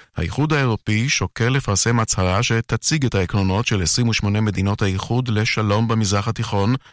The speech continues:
אם תוכניתו של הנשיא טראמפ לא תכלול את העקרונות של האיחוד לתוכנית כזו. מדובר בהצהרה שתחזור על עמדות האיחוד ולא בהצגת תוכנית מטעמו.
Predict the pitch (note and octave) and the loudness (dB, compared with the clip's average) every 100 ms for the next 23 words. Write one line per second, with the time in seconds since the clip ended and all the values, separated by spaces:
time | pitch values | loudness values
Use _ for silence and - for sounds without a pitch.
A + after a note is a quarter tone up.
0 | _ _ F#2+ G#2+ A#2+ G#2 F#2 A#2+ B2+ G2 | _ _ -6 -2 -2 -2 -2 0 0 0
1 | F2+ E2+ - A#2 B2+ B2 A#2+ B2 B2 B2 | 0 0 0 0 0 0 0 -2 -2 -4
2 | B2+ B2+ A2 G2 F#2 G2 G2+ A#2 - G2 | -2 0 0 0 -2 0 0 0 0 0
3 | F2+ F#2 - G#2 F2 G2 - A#2+ A#2+ G#2 | 0 -2 -2 0 0 -2 0 0 0 0
4 | F2+ D#2 B1 _ - - - - - - | 0 -2 -6 _ -20 -20 -20 -20 -16 -8
5 | D#2+ E2+ F#2 G#2+ G2+ - F#2 F#2 A2+ A2 | -4 0 0 2 0 0 0 0 0 -2
6 | G#2 E2+ F2+ A2+ G2+ G2 F2 G2+ B2+ G#2+ | -2 0 0 2 2 0 0 0 0 0
7 | G2+ - A2+ C3+ - _ - C3+ C#3 G#2+ | -2 -2 -2 -2 -8 _ -4 -2 0 0
8 | G2 G2+ F#2+ F#2 G2 - G2 E2+ F2 - | 0 0 -2 -2 -2 -2 -2 0 -2 0
9 | E2+ F#2+ A2+ | 0 2 0